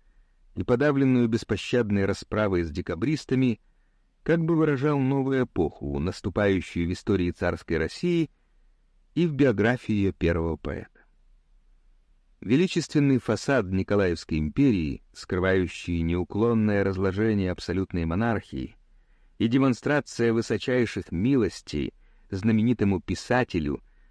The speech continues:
для удушения его независимой деятельности, таков был общий ход и трагический смысл государственных событий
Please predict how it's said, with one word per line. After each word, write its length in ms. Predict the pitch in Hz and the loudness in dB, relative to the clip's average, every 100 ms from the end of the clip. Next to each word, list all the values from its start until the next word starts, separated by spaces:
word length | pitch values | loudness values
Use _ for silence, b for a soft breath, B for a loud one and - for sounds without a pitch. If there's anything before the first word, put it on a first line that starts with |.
| _ | _
для 240 | - 107 117 | -2 2 4
удушения 760 | 117 117 - 135 127 107 95 | 4 0 0 0 2 2 2
его 160 | 95 98 | 0 0
независимой 840 | 98 95 95 110 104 - 90 80 | 0 0 0 0 -2 -2 -2 -2
деятельности, 960 | 104 175 139 - 69 64 - - - _ _ _ _ _ _ _ | 0 2 2 -2 -8 -8 -12 -16 -18 _ _ _ _ _ _ _
таков 340 | 120 117 226 208 | -4 2 2 4
был 240 | 196 190 - | 2 0 0
общий 380 | 175 - - 107 | -2 -2 -4 -4
ход 420 | - 185 160 - _ _ _ _ - | 0 0 0 -8 _ _ _ _ -2
и 120 | 127 | 0
трагический 760 | 131 120 151 - 131 - 113 107 | 2 2 0 -2 -4 -2 -2 0
смысл 560 | - 120 131 - 85 | 2 2 2 0 -2
государственных 880 | 85 90 87 92 101 - 82 76 73 | -2 -2 -2 0 -2 -2 -6 -6 -4
событий 560 | - 123 190 - 151 | -4 0 0 2 0